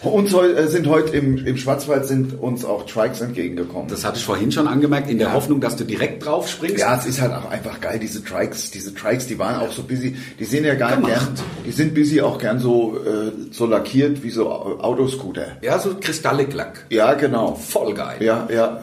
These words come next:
Speaker 1: also echte Wahnsinn. Sind auch immer geile Leute, die Trikes fahren.
Speaker 2: Ja, natürlich.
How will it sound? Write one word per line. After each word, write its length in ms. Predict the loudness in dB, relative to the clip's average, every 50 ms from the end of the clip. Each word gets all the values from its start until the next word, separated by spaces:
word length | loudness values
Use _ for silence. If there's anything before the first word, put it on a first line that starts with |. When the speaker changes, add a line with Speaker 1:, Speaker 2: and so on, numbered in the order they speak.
| -14 -14 -10 -6
Speaker 1:
also 160 | -4 -2 0
echte 280 | 0 0 0 -2 -2 0
Wahnsinn. 680 | 0 2 2 0 0 0 -2 -4 -4 -6 -8 -12 -14 -12
Sind 220 | -8 -6 -2 0
auch 180 | 0 0 0 0
immer 240 | 0 2 2 0 0
geile 340 | 2 2 2 2 2 2
Leute, 300 | 0 0 0 0 0 0
die 160 | 0 0 0 0
Trikes 380 | 0 0 0 0 0 -4 -8
fahren. 200 | -10 -10 -8 -4
Speaker 2:
Ja, 280 | -2 0 0 0 0 -2
natürlich. 480 | -4 -4 -4 -2 -2 -4 -4 -6 -10